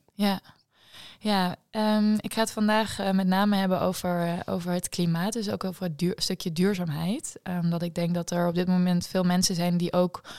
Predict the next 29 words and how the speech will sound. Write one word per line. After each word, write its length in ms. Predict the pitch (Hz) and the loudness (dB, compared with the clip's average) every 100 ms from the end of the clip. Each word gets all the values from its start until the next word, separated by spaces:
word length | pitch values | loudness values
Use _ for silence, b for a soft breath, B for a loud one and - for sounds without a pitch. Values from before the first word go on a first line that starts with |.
| B B B | B B B
hè, 160 | 202 | -4
vanwege 460 | 208 196 190 180 175 | -2 0 0 0 -2
die 220 | 170 202 | 0 0
reden, 640 | 196 185 180 170 170 170 - | 0 0 0 0 0 -2 -4
eh, 240 | 180 175 | -2 0
nu 320 | 170 175 175 170 | 2 4 4 2
wat 140 | 175 | 2
minder 440 | 170 180 180 170 | 4 6 4 2
vlees 260 | 165 175 190 | 0 0 0
gaan 180 | - 190 | 0 0
eten. 420 | 190 202 - 285 | 0 -2 -2 -2
Ja, 180 | 214 185 | 6 6
dit 300 | 180 247 - - | 8 6 4 -4
bordje 480 | 175 269 - 233 - - _ | 2 2 4 2 2 -2 _
symboliseert 480 | - 254 226 208 240 | 0 4 4 4 4
eigenlijk 320 | - 262 277 | 4 4 0
een 200 | 226 202 | 0 0
wereldwijd 520 | 180 226 247 214 185 185 | 4 4 4 0 -2 -4
probleem. 460 | - 175 175 226 359 320 | -8 -4 2 2 2 -6
Eh, 280 | - 196 190 | -6 -4 -2
we 120 | 190 | -2
eten 280 | - 202 - | -2 -2 -4
te 160 | - 214 | -4 -4
veel 260 | - 196 | -2 -2
vlees 380 | 180 196 196 190 | -2 -2 -2 -2
en 160 | - 190 | -2 -4
te 120 | 190 | -6
veel 140 | - | -2
zuivel. 540 | 196 190 196 - 196 | 0 0 -4 -8 -8